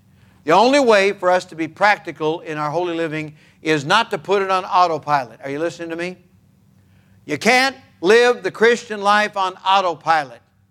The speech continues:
You can't put it on cruise control.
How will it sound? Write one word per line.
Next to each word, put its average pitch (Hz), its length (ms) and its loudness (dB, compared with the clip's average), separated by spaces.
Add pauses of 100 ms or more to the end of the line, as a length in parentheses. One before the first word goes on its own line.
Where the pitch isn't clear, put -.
(540)
You 143 100 -18
can't 233 320 -4
put 247 200 0
it 247 100 -4
on 214 220 -2
cruise 226 420 -4
control. 160 640 -4